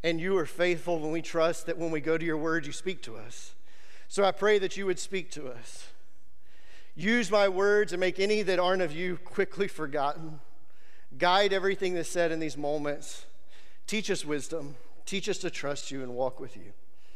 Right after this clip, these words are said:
In Jesus' name, amen. So there was a, there was a moment I was transitioning a little over a decade ago. I was about to move from a senior leadership position into a secondary role.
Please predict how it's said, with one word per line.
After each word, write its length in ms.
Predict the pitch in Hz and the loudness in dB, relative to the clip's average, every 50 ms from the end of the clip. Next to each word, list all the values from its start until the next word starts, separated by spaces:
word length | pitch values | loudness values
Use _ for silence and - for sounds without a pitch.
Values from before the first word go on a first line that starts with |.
| - - - - - - - - - - - - - - - - - - | -4 -4 -4 -4 -4 -4 -4 -4 -4 -4 -4 -4 -4 -4 -6 -6 -6 -6
In 160 | 135 143 139 | -6 -6 -6
Jesus' 440 | 123 139 160 160 147 135 120 - - | -4 -4 -4 -4 -4 -4 -4 -4 -6
name, 720 | 98 - - - - - - - - - - - - 123 127 | -6 -6 -6 -6 -6 -6 -6 -6 -6 -6 -6 -6 -4 -4 -4
amen. 260 | 120 120 - - - - - - - - - - - - - - - - - - - - - - - - - - - - - - - - - - | -4 -4 -4 -4 -6 -6 -6 -6 -6 -6 -6 -6 -6 -6 -6 -6 -6 -6 -6 -6 -6 -6 -6 -6 -6 -6 -6 -6 -6 -6 -6 -6 -6 -6 -6 -4
So 180 | - - 196 208 | 0 4 6 6
there 120 | 214 220 | 8 8
was 180 | 226 226 208 160 | 8 6 6 6
a, 280 | 202 190 180 170 170 - - | 6 4 4 4 0 -2 0
there 100 | 175 202 | 2 2
was 100 | 202 170 | 4 4
a 60 | 190 | 2
moment 800 | 185 185 190 208 226 226 220 214 196 180 170 156 147 151 151 - | 0 2 4 4 6 6 4 4 2 0 0 0 0 0 -2 -2
I 80 | 143 165 | 0 0
was 220 | 170 170 160 - | 0 0 0 -2
transitioning 1080 | - - 196 190 180 175 151 127 160 185 180 - - 185 160 156 156 151 147 143 143 - - - - - - - - | -2 0 2 2 2 2 0 2 0 0 0 0 -2 -2 -2 -2 -2 -2 -2 -4 -6 -6 -6 -6 -6 -6 -6 -4 0
a 40 | 185 | 2
little 180 | 202 214 214 | 4 4 4
over 200 | 196 175 170 170 | 4 4 2 2
a 80 | 160 151 | 2 2
decade 400 | 127 165 165 160 175 170 156 147 | 2 2 2 2 2 0 0 0
ago. 280 | 143 139 147 143 139 | 0 0 2 2 2
I 20 | 139 | 2
was 120 | 139 131 | 2 0
about 420 | 170 151 180 190 208 220 240 233 - | 2 4 4 6 6 4 2 2 0
to 100 | 208 190 | 0 0
move 380 | 190 185 196 202 208 196 - | 2 2 2 2 2 0 0
from 220 | - 170 175 170 165 | 0 0 2 2 2
a 100 | 147 139 | 2 2
senior 440 | - - 208 220 233 233 214 208 | 0 0 0 2 2 4 4 4
leadership 480 | 190 190 190 185 180 170 - 185 180 175 | 4 4 4 2 2 0 0 -2 -2 -2
position 480 | - 165 151 160 175 156 - 170 170 165 | -2 -2 -2 -2 -2 -2 -2 -2 -2 -2
into 240 | 165 147 - 165 | -2 -2 -2 -2
a 80 | 151 143 | -2 -2
secondary 600 | - - 170 165 160 170 160 156 165 160 156 151 | 0 2 2 2 2 0 -2 0 2 2 2 2
role. 400 | 147 143 147 151 143 143 139 - | 0 0 0 2 2 0 -2 -2